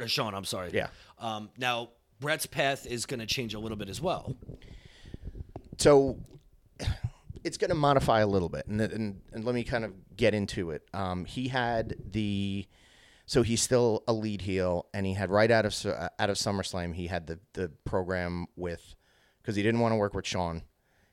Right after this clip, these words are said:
Speaker 2: he had the program with, uh, the Patriot.
Speaker 1: And now, fill me in here, the Patriot at that time was?
Speaker 2: Uh, Del Wilkes, the guy with the mask
Speaker 1: Yes,
Speaker 2: on.
Speaker 1: yes.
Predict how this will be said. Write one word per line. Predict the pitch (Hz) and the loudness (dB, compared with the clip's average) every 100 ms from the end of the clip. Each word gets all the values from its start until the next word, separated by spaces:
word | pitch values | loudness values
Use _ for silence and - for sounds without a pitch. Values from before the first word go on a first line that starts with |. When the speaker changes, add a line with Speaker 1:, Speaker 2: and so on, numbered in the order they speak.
| _ | _
Speaker 2:
he | 110 | -4
had | 101 95 | 0 -2
the | 92 | -2
program | - 101 95 90 90 | 0 2 2 -2 -2
with, | 85 85 - - - | -4 -4 -6 -18 -14
uh, | 92 78 76 - | -8 -6 -8 -8
the | - | -4
Patriot. | 80 - - - _ _ _ _ _ _ _ _ _ _ - | -4 -4 -16 -20 _ _ _ _ _ _ _ _ _ _ -14
Speaker 1:
And | 123 117 117 - 110 | -6 -6 -6 -12 -10
now, | 113 104 98 - _ _ _ _ _ _ _ _ _ _ | -8 -8 -10 -16 _ _ _ _ _ _ _ _ _ _
fill | - 135 | -10 -6
me | 131 127 | -2 -2
in | 113 | -4
here, | - 135 117 | -8 -6 -6
the | 107 | -6
Patriot | 95 127 113 123 113 | -6 -6 -6 -6 -6
at | 107 98 | -8 -10
that | 104 - | -12 -12
time | 104 98 | -14 -10
was? | 98 95 92 - - _ _ _ _ _ _ _ _ _ _ _ _ - - | -8 -8 -10 -14 -18 _ _ _ _ _ _ _ _ _ _ _ _ -20 -10
Speaker 2:
Uh, | 92 82 | -8 -6
Del | 110 104 | -2 -2
Wilkes, | 95 78 - - | -2 -6 -8 -10
the | |
guy | 92 85 | -6 -4
with | 82 | -6
the | |
mask | 73 65 | -8 -4
Speaker 1:
Yes, | 120 - - | -4 -4 -12
Speaker 2:
on. | - | -10
Speaker 1:
yes. | 117 - - | -10 -8 -14